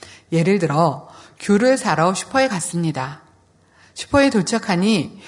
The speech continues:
이 시간 귤이 오십 프로 세일한다고 방송이 나옵니다. 이 기회를 붙잡으려면 돈을 가지고 귤이 파는 곳에 가서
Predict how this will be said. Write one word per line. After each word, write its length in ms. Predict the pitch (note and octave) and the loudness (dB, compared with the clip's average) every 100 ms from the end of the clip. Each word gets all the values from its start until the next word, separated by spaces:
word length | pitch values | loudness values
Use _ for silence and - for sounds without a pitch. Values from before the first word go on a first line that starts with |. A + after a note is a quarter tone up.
| - - | -14 -6
이 80 | |
시간 480 | G#3 B3+ A#3+ A#3+ A#3+ | -4 0 2 4 2
귤이 640 | A#3 E3+ F3 G3+ A#3+ C#4 - | -2 -4 0 0 0 -4 -2
오십 300 | F3 G#3 A3 | 0 0 0
프로 500 | A3+ A3 A3 A3 - - - | 2 4 2 0 -8 -20 -20
세일한다고 920 | - C4 C#4 C4+ A#3 D#3 D3+ D3 C#3+ B2+ | -2 2 4 2 0 0 0 0 -2 -2
방송이 460 | D3 D#3 D#3 F3 | 0 0 0 -2
나옵니다. 760 | G#3 B2+ D3+ F3 D#3+ C#3 C3+ - _ _ - - | -2 0 0 -2 -4 -8 -10 -16 _ _ -16 -2
이 180 | A3 B3 | 0 0
기회를 380 | - G3 G#3+ | 2 4 4
붙잡으려면 1120 | A3 E3+ - A#3+ A3 E3+ C3 D#3 A3+ E3 C3+ - - - | 0 -4 2 2 2 -2 -2 2 2 2 -4 -14 -20 -6
돈을 400 | - F#3 G#3 A3+ | 0 2 4 2
가지고 600 | A3 D3 - D#3 A3+ C#4 | -2 -6 -6 0 0 0
귤이 480 | - A#3 A#3 C#4 D4 | -4 -4 0 -2 -4
파는 300 | C#4 C#4+ C#4 | -2 0 0
곳에 280 | B3+ A3 A3 | 0 -2 -6
가서 520 | C3 - G3+ D#3+ | -6 -4 0 0